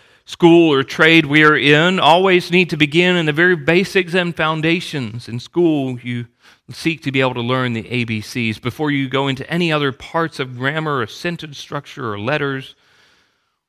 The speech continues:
or syllables, pronunciation.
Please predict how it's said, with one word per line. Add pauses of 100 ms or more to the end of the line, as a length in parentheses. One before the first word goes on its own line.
(220)
or
syllables, (1040)
pronunciation.